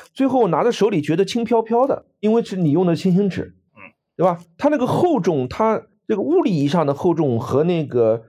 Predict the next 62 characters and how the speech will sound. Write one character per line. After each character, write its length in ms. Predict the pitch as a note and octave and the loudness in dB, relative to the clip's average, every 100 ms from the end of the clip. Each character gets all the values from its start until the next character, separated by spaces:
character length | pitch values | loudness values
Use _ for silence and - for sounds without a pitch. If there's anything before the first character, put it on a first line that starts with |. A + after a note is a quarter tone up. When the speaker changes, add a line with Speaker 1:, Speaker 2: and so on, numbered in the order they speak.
| _ - | _ -6
Speaker 1:
精 180 | D4 E4 | -2 0
神 160 | G#3 | 0
意 40 | D#3 | 0
义 20 | |
上 180 | C#3+ A#2 | 0 0
的 60 | |
厚 160 | - F#3+ | 0 0
重， 140 | C#3+ | 0
它 120 | - | 0
必 140 | G3 A3 | -2 -2
须 100 | A3 | 0
要 120 | A3 | 2
有 100 | D3+ | 0
匹 220 | D3 - | -2 -6
配。 340 | A3+ C#4 - - | 0 0 -2 -10
Speaker 2:
嗯。 360 | C#3+ C3 A#2 F#2+ - _ _ _ _ _ - | -12 -10 -10 -14 -20 _ _ _ _ _ 2
Speaker 1:
这 120 | G4 | 2
是 60 | - - - | 2 -8 -4
三 100 | C#3 | 0
岛 160 | C#3 | 0
组 160 | B2 G2+ | 0 -2
很 180 | G2+ F#2 | -2 0
多 160 | B2+ | 2
人 140 | A2 G2 | 2 0
的 100 | G2 | -2
这 160 | G#2+ F#2+ | -2 -2
个， 100 | F#2 | -2
一 100 | G#2 | 0
个， 220 | A2 F#2 | 0 0
一 60 | |
个 100 | G#2 | -2
心 260 | A2 - D3 | -2 -2 0
理， 60 | G#2 - _ _ _ _ _ - | -2 -4 _ _ _ _ _ -8
你 100 | A#2+ | -2
知 60 | |
道 80 | D3 | 0
吧？ 240 | C#3 A#2 _ _ _ _ _ _ _ _ _ | 0 -4 _ _ _ _ _ _ _ _ _
呃， 100 | - | -6
就 120 | F3 - | -4 -2
因 100 | D#4 | 0
为 100 | E4+ | 0
之 160 | F#4 | -2
前 300 | E4+ C#3+ C3+ | 0 0 0
大 140 | E3+ F3 | 0 2
家 260 | E3+ F3 | 2 2
在 260 | E3+ - D3+ | 0 0 0
分 160 | D3+ | 0
析 140 | F#3 D#3+ | -2 0
三 180 | F3+ F3+ | 0 2
岛 140 | F3 | 2
组 240 | E3+ G2+ | 0 -4
就 100 | E2+ | -2
是 280 | G#2 G#2+ F#2+ | 0 2 0
轻 180 | F2+ E3+ | 0 0
型 100 | F#3 | 0
纸 140 | E3+ | 0
问 160 | E2+ A#2+ | 0 0
题 80 | F#2 | 0
的 140 | F2+ | -2
时 120 | F2+ | -2
候， 240 | D#2 E2 | -2 -2
Speaker 2:
嗯。 40 | D#2+ | -2